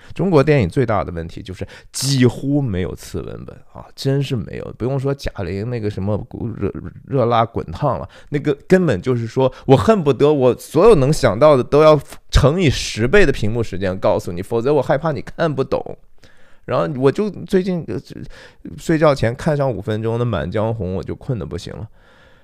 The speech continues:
那真的，那个东西毫无意义，就是他没什么后面的想法，他只不过模拟了一个现实。他比如说，哎，官阶之间互相的这种傲慢，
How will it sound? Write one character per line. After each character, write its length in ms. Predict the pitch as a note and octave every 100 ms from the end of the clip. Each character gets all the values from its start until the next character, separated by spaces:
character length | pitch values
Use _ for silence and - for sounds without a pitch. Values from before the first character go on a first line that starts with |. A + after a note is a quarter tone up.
| _ -
那 120 | C#4
真 280 | C4+ - C4
的， 100 | C4
那 100 | -
个 120 | B3 F3
东 180 | F3 F3+
西 100 | C#3
毫 280 | - F2+
无 180 | G#2 A2+
意 80 | D3+
义， 300 | A#2+ - A1+
就 160 | - F3
是 80 | G3
他 140 | G#3+
没 400 | F#3 G#2 G2 G#3
什 120 | G#3
么 120 | D3
后 180 | E3+ G3+
面 160 | D#3+ G#2+
的 80 | A2
想 460 | - - - C#3
法， 160 | C#3+ -
他 120 | F#3+
只 280 | G3+ - C3
不 140 | C3
过 120 | C4+ C4+
模 360 | C#3 B2 G#3+
拟 180 | A#3+ A2+
了 100 | A2+
一 60 | C3+
个 100 | E3+
现 300 | - F#3+ C#3+
实。 140 | C3+
他 120 | D#3
比 120 | D3
如 120 | A#2+ D3+
说， 180 | D#3+ D3
哎， 180 | C3+ B2+ C#3
官 340 | D3+ C3+ D3
阶 180 | C#3 C#3
之 140 | C#3
间 240 | C#3 C#3+ C#3+
互 180 | C#3+ C3
相 240 | C3 B2
的 60 | C3+
这 100 | C3+
种 140 | A2 -
傲 240 | D#3+ C3
慢， 180 | G2